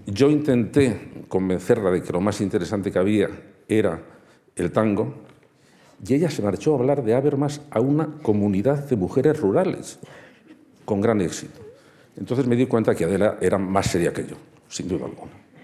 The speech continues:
Y en, y en eso, y en eso sigo. Luego, en el año noventa y cuatro,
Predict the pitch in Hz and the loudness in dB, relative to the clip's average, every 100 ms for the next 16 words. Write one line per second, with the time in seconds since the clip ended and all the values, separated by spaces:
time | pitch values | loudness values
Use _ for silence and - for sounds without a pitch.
0 | - - 85 76 80 - - 87 90 - | -20 -10 -6 -4 -6 -8 -6 -2 -2 -2
1 | 87 78 - 92 87 90 87 - 78 - | -4 -4 -8 -10 -6 -6 -8 -12 -14 -16
2 | - - - - - 113 175 196 127 160 | -20 -20 -20 -20 -10 -2 0 2 2 2
3 | 160 127 147 156 120 - 147 - 127 | 2 2 0 0 -2 2 0 2 -4